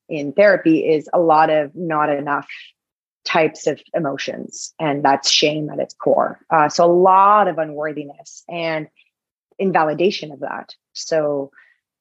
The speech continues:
yeah, loads of shame. And so, uh, not enough is a massive motivator, right? Uh, it will make me extremely productive. It can also create procrastination, but it's like, it,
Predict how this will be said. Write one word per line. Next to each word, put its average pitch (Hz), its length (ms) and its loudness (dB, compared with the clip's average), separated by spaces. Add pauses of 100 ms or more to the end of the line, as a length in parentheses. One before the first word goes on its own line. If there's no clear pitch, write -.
(240)
yeah, 185 320 2
loads 190 320 4
of 147 80 -4
shame. 147 420 -6
And 165 140 -6
so, 170 460 0
uh, 185 80 0
not 175 320 2
enough 185 560 -2
is 165 260 -14
a 151 40 -20 (200)
massive 165 500 -2
motivator, 135 540 -10 (180)
right? 156 380 -8
Uh, 151 240 -2
it 156 40 -6
will 156 100 -4
make 165 180 -4
me 156 80 -8
extremely 151 460 -8
productive. 170 720 0
It 135 100 -12
can 147 100 -12
also 143 220 -14
create 143 360 -10
procrastination, 175 1000 -2
but 160 220 2 (480)
it's 185 300 -2
like, 165 220 2 (300)
it, - 120 -8